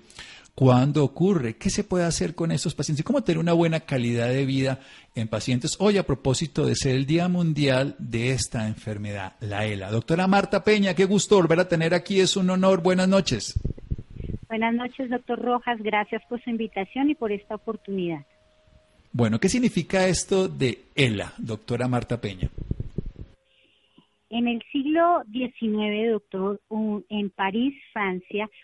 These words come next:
Speaker 2: una escuela de neurología, la Salpêtrière, tenía al profesor Charcot, Jean-Marie Charcot. Y, eh, en el siglo diecinueve se describió una enfermedad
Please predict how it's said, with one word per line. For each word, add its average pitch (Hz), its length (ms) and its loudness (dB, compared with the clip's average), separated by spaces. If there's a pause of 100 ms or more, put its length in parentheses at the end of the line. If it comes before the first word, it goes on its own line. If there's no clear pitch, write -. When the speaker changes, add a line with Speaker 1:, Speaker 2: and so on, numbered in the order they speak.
(120)
Speaker 2:
una 208 180 -4
escuela 247 380 0
de 247 60 0
neurología, 208 760 -2
la 202 200 -6
Salpêtrière, 202 720 -6
tenía 214 280 -2
al 233 80 -4
profesor 208 720 -8 (200)
Charcot, 196 440 -2 (800)
Jean-Marie 196 400 2
Charcot. - 420 -8 (220)
Y, 320 420 6
eh, 214 640 2 (140)
en 214 180 0
el 190 120 0
siglo 285 240 2
diecinueve 277 680 2
se 226 60 0
describió 214 460 0
una 240 140 2
enfermedad 269 600 2